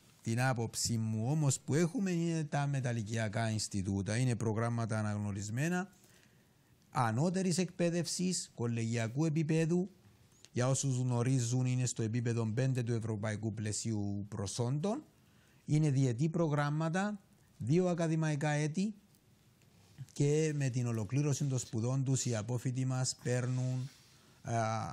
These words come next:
δίπλωμα, α, και το πιο σπουδαίο που παίρνουν είναι σίγουρη εργοδότηση. Δεν υπάρχει απόφοιτος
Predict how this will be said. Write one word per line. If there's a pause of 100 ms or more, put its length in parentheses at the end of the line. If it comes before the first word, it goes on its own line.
(160)
δίπλωμα, (560)
α, (580)
και
το
πιο
σπουδαίο
που
παίρνουν
είναι
σίγουρη
εργοδότηση. (1080)
Δεν
υπάρχει
απόφοιτος